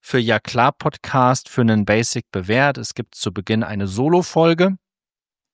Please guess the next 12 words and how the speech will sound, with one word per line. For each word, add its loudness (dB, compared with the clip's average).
also -2
diese, 2
äh, -4
wo -2
ich -6
ein -6
bisschen -4
Kontext -4
zu -6
dem -2
Themenfeld 0
gebe. 0